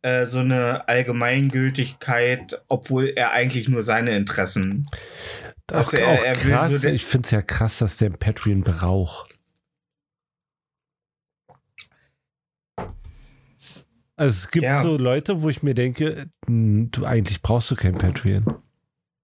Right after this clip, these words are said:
Speaker 2: Au-, außer du lebst stark über deine Verhältnisse. Weißt du? Sogar Gucci,
Speaker 1: Ja.
Speaker 2: Gucci Blondie hier aus Berlin, äh, ähm, hier, äh, brauchte kein Patreon.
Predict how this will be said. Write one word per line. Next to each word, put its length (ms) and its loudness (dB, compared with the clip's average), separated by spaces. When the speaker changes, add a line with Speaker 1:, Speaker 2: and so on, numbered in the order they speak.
Speaker 2:
Au-, 140 0
außer 340 0
du 120 2
lebst 240 0
stark 260 0
über 160 0
deine 220 2
Verhältnisse. 580 0
Weißt 280 0
du? 180 0
Sogar 360 0
Gucci, 260 0
Speaker 1:
Ja. 160 4
Speaker 2:
Gucci 420 0
Blondie 340 0
hier 180 2
aus 120 -2
Berlin, 460 2
äh, 460 0
ähm, 120 2
hier, 420 2
äh, 100 -18
brauchte 360 0
kein 220 0
Patreon. 560 2